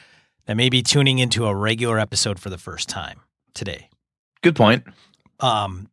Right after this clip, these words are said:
Speaker 1: and the reason we say that is 'cause of the game hole piece. Um, I've had some people not ever listen to us that are now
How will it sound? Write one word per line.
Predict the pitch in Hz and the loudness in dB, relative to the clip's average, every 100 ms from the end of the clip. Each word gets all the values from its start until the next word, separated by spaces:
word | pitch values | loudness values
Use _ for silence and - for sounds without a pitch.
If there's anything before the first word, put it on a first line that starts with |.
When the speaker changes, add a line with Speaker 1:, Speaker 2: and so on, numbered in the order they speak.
| - | -8
Speaker 1:
and | 135 | -2
the | 127 | 0
reason | 123 131 120 | 2 2 2
we | 117 | 0
say | - 117 | 0 0
that | 110 | 0
is | 107 | -2
'cause | 113 101 | -4 -6
of | 98 | -4
the | 104 | -6
game | 98 131 135 | 0 2 2
hole | 113 107 | 0 -4
piece. | 92 95 90 - - _ _ _ _ - | -6 -6 0 0 -2 _ _ _ _ -8
Um, | 92 92 | -6 -6
I've | 95 | -6
had | 104 104 | -4 -2
some | - | -4
people | 101 104 104 98 90 87 _ _ _ - | -6 -10 -8 -8 -8 -14 _ _ _ -2
not | 113 - _ _ _ _ _ - | -2 -2 _ _ _ _ _ -10
ever | 104 101 | -4 -2
listen | 107 - 104 | 0 0 0
to | 104 | 0
us | 101 - | 0 0
that | 101 92 | 0 0
are | 92 90 | 0 0
now | 98 101 98 95 87 | 2 4 4 2 -2